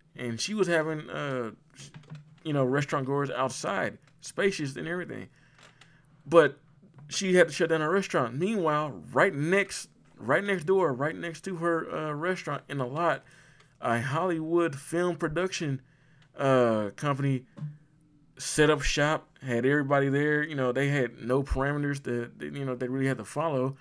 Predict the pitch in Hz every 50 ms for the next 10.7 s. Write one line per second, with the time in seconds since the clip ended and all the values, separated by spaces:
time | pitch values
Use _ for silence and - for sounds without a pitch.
0 | - - - - _ _ _ - - - - - 160 147 139 135 - 135 131 127
1 | 123 123 120 - - 107 117 127 135 151 147 - - 139 135 139 151 180 - -
2 | 131 123 120 120 - 131 135 143 147 127 135 131 135 131 123 123 - _ _ -
3 | 139 165 185 185 180 175 156 - 214 214 - 139 120 101 73 - _ - - -
4 | 143 - - - 175 170 160 160 165 147 - 143 180 170 160 147 196 190 185 -
5 | 127 120 113 104 98 - - - 131 131 135 147 165 156 135 117 107 101 - -
6 | 110 104 - - _ - - - - _ _ _ _ _ _ _ - - 113 113
7 | 110 104 101 98 95 - - - - _ _ _ _ - _ _ _ _ _ _
8 | _ _ _ _ _ _ _ - 127 131 123 - 135 135 143 143 147 151 143 147
9 | 131 123 127 139 151 175 180 160 123 104 113 117 110 110 107 127 123 - 113 110
10 | 127 131 - - 127 120 113 139 135 131 127 120 110